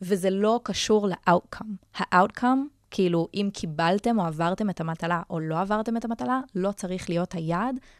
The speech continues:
כמו שזה צריך להיות, האם זה תואם את הסטנדרט האישי שלכם. כמובן, אחרי כל הטיפים וההשקעה והכל, אבל בסוף, אם אתם שלמים עם הדבר שהגשתם, בין אם זה לא מתאים לאותה חברה, זה יתאים לחברה אחרת כנראה.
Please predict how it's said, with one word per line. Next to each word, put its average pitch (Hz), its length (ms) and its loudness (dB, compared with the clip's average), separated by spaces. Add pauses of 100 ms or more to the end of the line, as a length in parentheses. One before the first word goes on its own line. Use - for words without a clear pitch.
כמו 240 240 0
שזה 233 240 -6
צריך 202 320 -6
להיות, 240 240 -4
האם 233 260 -4
זה 233 80 -6
תואם 208 300 -2
את 214 100 -6
הסטנדרט 185 560 -4
האישי 170 280 -6
שלכם. 170 500 -4 (760)
כמובן, 180 480 0
אחרי 170 280 -4
כל 165 160 -2
הטיפים 190 440 -2
וההשקעה 165 460 -4
והכל, - 300 -10 (140)
אבל 180 60 -8
בסוף, 254 440 -2 (360)
אם 226 120 2
אתם 208 340 -2
שלמים 247 360 0
עם 254 140 0
הדבר 247 300 -2
שהגשתם, 240 880 -4 (460)
בין 196 240 2
אם 240 100 0
זה 190 120 -2
לא 190 140 0
מתאים 196 460 -4 (100)
לאותה 175 360 -2
חברה, 190 460 -6
זה 208 100 -2
יתאים 226 300 -4
לחברה 214 360 -6
אחרת 208 340 -6
כנראה. 165 340 -10